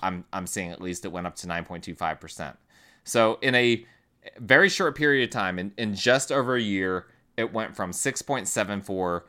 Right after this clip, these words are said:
to nine point two five percent. So what happened after that? So w-,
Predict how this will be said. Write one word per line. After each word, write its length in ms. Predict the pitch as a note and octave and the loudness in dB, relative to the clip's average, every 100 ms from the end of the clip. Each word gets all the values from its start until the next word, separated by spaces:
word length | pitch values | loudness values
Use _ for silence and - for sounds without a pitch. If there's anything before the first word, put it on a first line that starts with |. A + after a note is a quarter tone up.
| _ _ - | _ _ -8
to 420 | - G#2+ G2 - - | 0 2 0 -2 -6
nine 440 | G#2 G#2 A2 A2 | -2 2 2 0
point 300 | F#2+ A2 G2+ | -2 -4 -4
two 160 | - G2+ | -6 -4
five 320 | - F#2 F2+ | 0 0 -2
percent. 400 | F#2 - F2+ D2 _ _ _ _ _ _ _ _ - - | -10 -8 -8 -8 _ _ _ _ _ _ _ _ -20 -14
So 480 | - B2 G#2 A2 C#3 _ _ | -2 4 4 4 -2 _ _
what 200 | F2+ G2 | -2 0
happened 360 | G2 F#2+ G2 F#2 | 2 0 -2 -6
after 260 | F#2 - | -6 0
that? 280 | B2 G#3+ - - _ _ _ - | 8 8 8 -4 _ _ _ -8
So 340 | - G#2+ G2+ | 0 2 2
w-, 200 | - G#2 | -4 -6